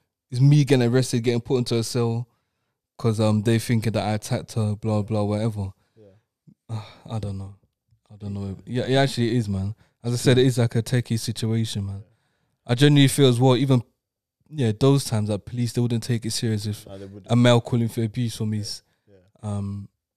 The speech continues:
Speaker 1: yeah, female partner or his other half.
Speaker 2: Mm, mm.
Speaker 1: So,
Speaker 2: But, but you see, f-, af-, after all of that,
Speaker 1: Mm-hmm.
Speaker 2: what advice would you give to other guys who are going through the same stuff, but just don't know where to start or who to speak to or what to do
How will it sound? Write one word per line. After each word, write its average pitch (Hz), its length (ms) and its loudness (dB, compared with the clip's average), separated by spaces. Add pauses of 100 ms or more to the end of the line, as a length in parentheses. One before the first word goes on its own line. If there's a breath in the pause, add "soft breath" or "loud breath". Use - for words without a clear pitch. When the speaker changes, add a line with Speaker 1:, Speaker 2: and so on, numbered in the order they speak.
(360)
Speaker 1:
yeah, 107 200 -12
female 113 380 -2
partner 107 320 -6
or 101 140 -6
his 104 120 -10
other 107 220 -6
half. 107 460 -10 (180)
Speaker 2:
Mm, - 40 -20
mm. 98 120 -20 (840)
Speaker 1:
So, 123 400 -2
Speaker 2:
But, 127 140 4
but 127 160 -8 (200)
you 127 60 -10
see, 160 320 -2
f-, - 240 -14 (120)
af-, 131 380 2
after 127 260 -2
all 113 220 -2
of 95 80 0
that, 90 360 -2
Speaker 1:
Mm-hmm. 170 280 -12 (320)
Speaker 2:
what 113 240 0
advice 110 400 0
would 101 140 -16
you 104 60 -18
give 101 240 -20 (180)
to 98 320 -20
other 95 180 -20
guys 95 300 -14
who 98 120 -18
are 92 40 -18
going 95 260 -20 (160)
through 92 220 -20
the 90 80 -20
same 92 260 -20 (140)
stuff, 101 280 -20 (380)
but 87 260 -16
just 98 200 -20
don't 90 160 -8
know 92 160 -4
where 92 260 -8
to - 100 -12
start - 340 -6
or 87 180 -12
who 95 160 -20
to - 120 -20
speak - 320 -16
to - 120 -20 (160)
or 82 100 -20
what 85 160 -20
to - 100 -20
do 87 200 -20